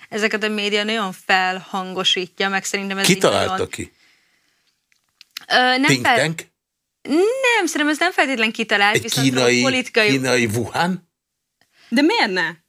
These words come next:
Speaker 1: Én a-, én
Speaker 3: Simán
Speaker 1: azt
Speaker 3: lehet.
Speaker 1: mondanám, hogy szerintem mindkét oldalnak nagyon, fő-, hogyha mondjuk azt nézzük, hogy Amerikában a demokraták és republikánusok,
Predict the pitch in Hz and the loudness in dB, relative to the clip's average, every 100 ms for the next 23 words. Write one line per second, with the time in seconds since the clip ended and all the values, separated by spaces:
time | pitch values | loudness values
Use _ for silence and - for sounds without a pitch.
0 | _ _ 233 262 277 - 269 285 185 190 | _ _ 2 4 2 2 2 2 2 2
1 | 233 220 208 202 214 240 220 220 - - | 2 2 2 2 0 -4 -2 -2 -2 -2
2 | 220 208 220 233 233 233 240 254 254 254 | 2 2 2 0 0 0 0 2 0 0
3 | 190 190 190 196 190 196 196 202 208 208 | 0 0 -2 0 2 0 0 -2 -2 -2
4 | 202 190 190 - - - 285 285 277 254 | 0 -2 -6 -6 -2 0 0 0 0 2
5 | 220 220 196 190 - 202 196 190 185 196 | 0 0 -4 -4 -2 -2 0 -2 0 0
6 | 196 202 196 190 - 196 185 190 190 208 | 0 -2 -4 -8 -6 -4 -2 -2 -4 -2
7 | 208 226 233 226 226 254 240 | -2 0 0 0 -2 0 0